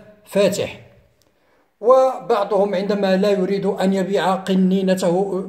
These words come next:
عندما لا يتحصل على مليون دولار في قنينته، يغضب، آه، ويرميها هكذا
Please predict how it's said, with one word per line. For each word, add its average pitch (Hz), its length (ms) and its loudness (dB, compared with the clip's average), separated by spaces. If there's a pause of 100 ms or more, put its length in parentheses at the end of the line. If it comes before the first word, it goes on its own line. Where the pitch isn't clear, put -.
عندما 185 440 0
لا 190 180 0
يتحصل 185 480 -4
على 180 240 0
مليون 175 380 -2
دولار 175 300 0
في - 140 -6
قنينته، 170 680 -6
يغضب، 170 760 -4 (680)
آه، 185 300 2 (160)
ويرميها 175 800 0
هكذا 170 640 -2